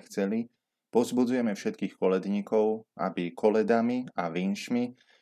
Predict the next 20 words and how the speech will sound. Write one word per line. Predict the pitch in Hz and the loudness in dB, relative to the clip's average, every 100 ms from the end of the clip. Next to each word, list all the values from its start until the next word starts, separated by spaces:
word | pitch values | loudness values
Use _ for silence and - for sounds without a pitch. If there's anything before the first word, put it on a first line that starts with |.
| _ | _
potešili | 113 127 147 - 123 120 | 0 4 2 0 -4 -2
svojich | - 95 90 | 0 0 0
najbližších, | 92 87 82 90 - 92 85 - _ _ _ _ _ - | -2 -4 -4 -4 -4 -8 -8 -12 _ _ _ _ _ -4
maminu, | 92 104 101 95 90 90 _ _ | 0 2 2 0 -2 -6 _ _
ocina, | 98 98 - 101 92 87 87 _ _ | 2 2 2 -4 -2 -4 -8 _ _
starých | - 95 92 85 | -2 0 0 -2
rodičov. | 92 87 90 - 90 90 - _ _ _ _ _ _ - | -2 -2 -4 -4 -4 -6 -10 _ _ _ _ _ _ -2
Aby | 98 | -2
sa | 101 113 | 2 2
z | 117 107 | 2 -2
ich | |
srdc | - 117 131 - | 0 2 2 0
nestratila | 110 104 107 95 95 85 | -2 -2 -2 -2 0 -2
vianočná | 87 90 92 - 90 | 0 -2 -4 -4 0
radosť, | 90 95 113 113 - _ _ - | 0 2 0 0 -12 _ _ -10
ba | 87 95 95 | 2 2 4
práve, | 107 110 113 110 - | 2 2 2 0 0
aby | 101 104 | -2 0
ju | 107 | 0
objavili, | 110 101 107 92 87 85 85 | 2 0 0 -2 -4 -6 -10